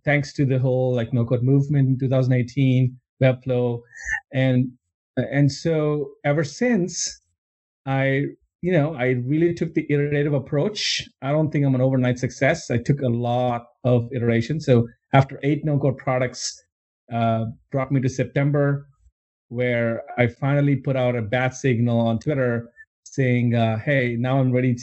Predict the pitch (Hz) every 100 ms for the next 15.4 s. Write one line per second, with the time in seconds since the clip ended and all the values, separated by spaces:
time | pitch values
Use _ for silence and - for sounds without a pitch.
0 | - 120 120 110 123 - 127 127 123 113
1 | - 202 156 139 127 123 120 107 120 117
2 | 117 - _ - 120 113 104 _ _ _
3 | - - 135 123 135 123 123 170 175 143
4 | 139 123 120 - - - - - - -
5 | - 127 131 127 123 _ - 160 160 170
6 | 165 165 147 _ _ _ - 151 _ -
7 | 143 143 131 147 147 139 - 165 151 165
8 | 139 147 143 143 139 135 135 127 123 147
9 | 139 131 127 120 127 117 120 123 120 120
10 | 117 117 104 113 110 107 _ - 107 117
11 | 117 107 110 107 - 120 117 110 104 -
12 | 104 110 - - - - - _ 190 208
13 | 180 180 147 139 147 147 143 - - -
14 | - 143 139 131 127 117 - 120 113 110
15 | 107 101 95